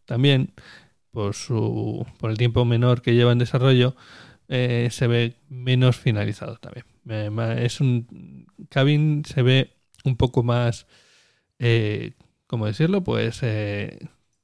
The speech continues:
que es un trabajo en, en progreso, un work in progress, que dirían los, ah, los americanos. Vale, volviendo al tema. Aquí, en Kavin.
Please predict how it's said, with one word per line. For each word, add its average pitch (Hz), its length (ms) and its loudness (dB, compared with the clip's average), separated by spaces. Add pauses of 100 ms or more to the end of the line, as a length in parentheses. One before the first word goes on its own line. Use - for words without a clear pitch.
(140)
que - 180 0
es 139 80 2
un 160 80 2
trabajo 131 420 2
en, 110 300 -4
en 131 160 0
progreso, 113 560 0
un 135 80 -6
work 123 200 0
in 101 100 -6
progress, - 400 -16
que 120 100 -6
dirían 101 280 -4
los, 107 180 -12
ah, 110 180 -10 (220)
los 123 100 -4
americanos. 110 560 -6 (1120)
Vale, 147 360 2
volviendo 139 440 2
al 113 80 -4
tema. 110 220 -4
Aquí, 120 340 2 (220)
en 151 160 2
Kavin. 147 400 4